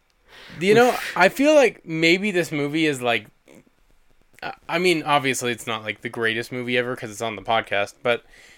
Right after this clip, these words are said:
Speaker 1: maybe it's, like, worse than we're thinking, and it's just good because of, like, sh-, the shit we've been watching.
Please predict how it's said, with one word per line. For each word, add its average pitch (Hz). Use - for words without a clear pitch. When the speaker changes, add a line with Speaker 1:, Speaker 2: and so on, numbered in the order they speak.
Speaker 1:
maybe 226
it's, 180
like, 135
worse 123
than 175
we're 185
thinking, 196
and 131
it's 127
just 123
good 135
because 135
of, 127
like, 120
sh-, -
the 131
shit -
we've 135
been 123
watching. 156